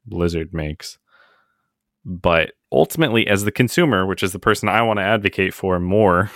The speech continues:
like, I would rather see business models where you're not trying to scare people into spending money so they don't lose out, or, like, yeah, put 'em in situations where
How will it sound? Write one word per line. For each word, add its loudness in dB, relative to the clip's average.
like, -2
I 2
would 2
rather 2
see -6
business -4
models 0
where -4
you're -8
not -8
trying -6
to -8
scare -4
people -4
into -4
spending -8
money -4
so -6
they 2
don't -2
lose -4
out, 0
or, 2
like, -4
yeah, 2
put 0
'em 2
in 2
situations -2
where 2